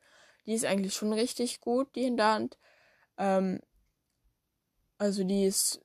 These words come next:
wirklich auch kräftig, würd ich sagen, oder kräftiger. Und das,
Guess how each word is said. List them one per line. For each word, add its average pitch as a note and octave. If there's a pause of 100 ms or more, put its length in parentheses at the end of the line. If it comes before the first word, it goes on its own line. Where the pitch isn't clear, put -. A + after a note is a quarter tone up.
wirklich G3
auch G3
kräftig, B3+
würd A#3+
ich B3+
sagen, A#3
oder F#3 (180)
kräftiger. A3 (580)
Und G3+
das, -